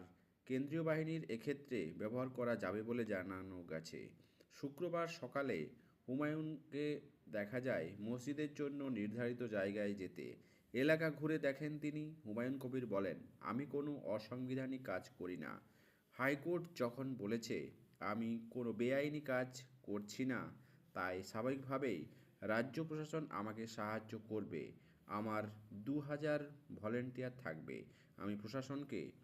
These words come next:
সাহায্য করব।" দর্শক, রাজ্য সরকার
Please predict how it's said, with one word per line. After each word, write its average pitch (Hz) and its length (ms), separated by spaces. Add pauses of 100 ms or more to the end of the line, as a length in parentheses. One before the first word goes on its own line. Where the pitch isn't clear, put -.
(240)
সাহায্য 104 540
করব।" 73 460 (360)
দর্শক, 104 680 (480)
রাজ্য 135 400
সরকার 160 520